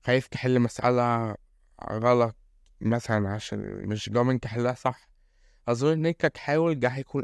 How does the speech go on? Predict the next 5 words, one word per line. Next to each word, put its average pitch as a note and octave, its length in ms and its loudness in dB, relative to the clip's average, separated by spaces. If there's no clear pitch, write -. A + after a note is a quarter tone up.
أحسن D3 400 -6
عشان B2 580 -4
ما A2+ 140 2
تسيبهاش B2 360 -4
فاضية، E3+ 340 2